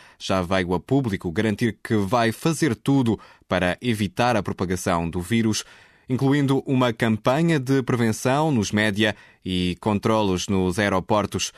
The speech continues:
Mas o Mali não está a pensar fechar a fronteira com a Guiné-Conakry. O Irão executou uma mulher acusada de matar o homem que a tentou violar.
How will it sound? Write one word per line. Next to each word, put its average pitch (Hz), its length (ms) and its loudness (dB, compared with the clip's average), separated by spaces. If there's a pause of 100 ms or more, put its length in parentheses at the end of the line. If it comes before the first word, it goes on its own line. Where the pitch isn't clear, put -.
(280)
Mas 87 440 -4
o 87 160 -4
Mali 92 560 0
não 104 200 0
está 113 320 0
a 107 40 -2
pensar 104 540 0
fechar - 380 -2
a 98 80 0
fronteira 95 600 -2
com 85 280 -4
a 80 160 -2
Guiné-Conakry. 80 760 -6 (1400)
O 92 160 0
Irão 98 340 2
executou 101 500 -2
uma 95 320 2
mulher 98 460 0
acusada 101 560 -2
de 98 300 0
matar 98 480 0
o 101 180 0
homem 110 420 2
que 107 280 -2
a 101 120 2
tentou 107 480 0
violar. 104 560 0